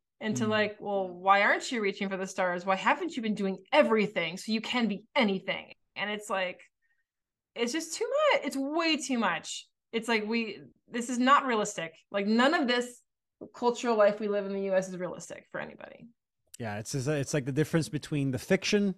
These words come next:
Speaker 2: that we're being
Speaker 1: Mm-hmm.
Speaker 2: pushed around with as opposed to
Speaker 1: Mm-hmm.
Speaker 2: reality. And in my opinion, here in reality, you don't need to be doing to be worthy. <laughs> You know, we can just
Speaker 1: Yeah.
Speaker 2: be,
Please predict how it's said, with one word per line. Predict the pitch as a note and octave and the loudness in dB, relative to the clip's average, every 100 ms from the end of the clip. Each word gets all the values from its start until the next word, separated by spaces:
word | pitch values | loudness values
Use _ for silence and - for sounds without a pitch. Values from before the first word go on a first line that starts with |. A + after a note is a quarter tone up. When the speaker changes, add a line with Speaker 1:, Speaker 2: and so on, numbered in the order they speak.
| _ | _
Speaker 2:
that | C#3+ C3 - | -4 -4 -4
we're | B2+ C3 B2 | -2 0 0
being | A2+ B2+ C3 B2+ | -2 -2 0 0
Speaker 1:
Mm-hmm. | B2+ - | -2 2
Speaker 2:
pushed | E3 - - - | 2 4 -2 -6
around | C#3 C#3 D3+ D#3+ | -2 0 2 2
with | E3 F#3+ - - _ _ _ _ - | 2 2 -2 -16 _ _ _ _ -4
as | C3 | -2
opposed | C3 C#3+ - | 2 4 2
to | C3+ | 0
Speaker 1:
Mm-hmm. | B2 | 0
Speaker 2:
reality. | A#2+ B2 B2 G#2+ G2 - _ _ _ _ | 2 2 0 -4 -10 -18 _ _ _ _
And | C3 B2 B2 | -8 -4 -2
in | A#2 | 0
my | C3 E3 | 2 4
opinion, | D#3 D3 C#3 C3 C3+ - | 4 2 2 0 -2 -8
here | - C#3 C#3+ | -2 4 6
in | C#3+ C#3 | 6 4
reality, | C3 D3 F3 F#3 D#3 C#3+ C#3 - - | 2 4 6 6 4 2 0 -4 -12
you | B2+ C#3 | 0 2
don't | D3+ | 4
need | D3 | 2
to | C#3 | 0
be | C#3 | -4
doing | B2+ B2 D#3 D3 C3 B2 | -2 4 6 4 2 -2
to | - | -6
be | A2+ B2+ B2 | -4 -2 0
worthy. | B2+ C#3 A2+ G2 - - - - | 0 0 -2 -8 -14 -18 -16 -12
<laughs> | - _ - - - _ - | -14 _ -20 -20 -20 _ -10
You | |
know, | - | -4
we | C5+ D5+ | 6 8
can | D#5 | 10
just | B4+ | 10
Speaker 1:
Yeah. | G4 E4 D#4 - A#2+ | 10 8 4 0 -8
Speaker 2:
be, | C#3+ C#3 B2 | -2 -2 -2